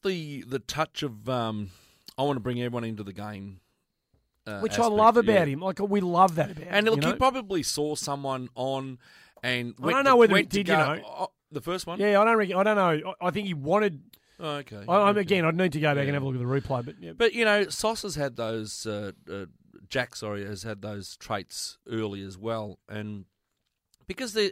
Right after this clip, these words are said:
Speaker 1: they're unselfish players, they're, I, they're, they're blokes that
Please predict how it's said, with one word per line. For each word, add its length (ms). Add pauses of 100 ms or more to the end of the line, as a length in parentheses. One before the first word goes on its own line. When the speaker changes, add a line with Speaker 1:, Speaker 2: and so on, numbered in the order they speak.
Speaker 1:
they're 240
unselfish 800
players, 520
they're, 260 (440)
I, 220
they're, 180
they're 140
blokes 440
that 160